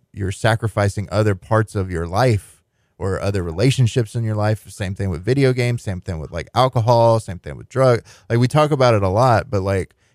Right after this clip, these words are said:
anything in excess is too much. So if he got to that point, like, I get what he's saying about it is fun, but it, it was damaging. Th-, that's,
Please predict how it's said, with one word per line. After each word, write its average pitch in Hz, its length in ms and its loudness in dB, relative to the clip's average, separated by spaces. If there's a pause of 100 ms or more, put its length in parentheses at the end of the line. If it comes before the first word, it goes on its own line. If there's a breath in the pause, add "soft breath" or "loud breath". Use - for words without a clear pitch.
(160)
anything 139 520 2
in 117 100 2
excess 113 580 0
is 104 220 -4
too 120 240 -2
much. 113 440 0
So 110 340 2 (320 soft breath)
if 120 220 0
he 127 140 2
got 123 340 2
to 123 100 -2
that 113 240 2
point, 151 340 -2 (160)
like, 117 200 -2
I 165 100 -4
get 143 280 0
what 104 160 2
he's 95 140 -2
saying 120 380 2
about 95 400 -2 (320)
it 117 100 2
is 156 220 2
fun, 98 340 0
but 101 160 2
it, 101 120 0 (100)
it 113 60 0
was 101 160 2
damaging. 101 680 -2 (1600)
Th-, 127 280 2
that's, - 480 0